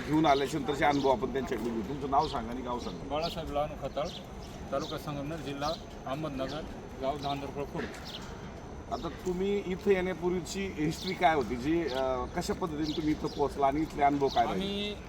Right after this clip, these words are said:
Speaker 2: आमच्या सुनबाईनं व्हिडिओ बघितला, अ, एक वर्ष अगोदर. त्या वर्षी आमचा माल संपून गेलेला होता, पण दुसऱ्या वर्षी ज्यावेळेस आम्ही बाग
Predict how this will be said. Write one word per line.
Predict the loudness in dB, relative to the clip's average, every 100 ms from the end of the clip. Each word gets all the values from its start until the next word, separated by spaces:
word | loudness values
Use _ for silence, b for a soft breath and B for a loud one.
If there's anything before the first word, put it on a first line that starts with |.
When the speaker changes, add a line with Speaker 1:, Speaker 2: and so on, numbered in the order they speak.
| -10 -8 -6
Speaker 2:
आमच्या | -6 -2 -4
सुनबाईनं | -4 -6 -6 -6 -4 -4 -4 -6
व्हिडिओ | -6 -2 0
बघितला, | 0 -4 -4 -2 -2 -2 -10 -12 -12 -8
अ, | -6
एक | -4 -2 -4 -4
वर्ष | -4 -2
अगोदर. | -2 -2 -2 -6 -8 -12 -12 -12 -6
त्या | -2
वर्षी | 0 -2 -4
आमचा | -6 -6 -6
माल | -4 -4 -8 -12 -8
संपून | -6 -2 0
गेलेला | 0 0
होता, | -2 -6 -10 -12 -12 -12 -8
पण | -6
दुसऱ्या | -6 -4 0
वर्षी | 0 0 -4
ज्यावेळेस | -6 -6 -6 -6
आम्ही | -6
बाग | -2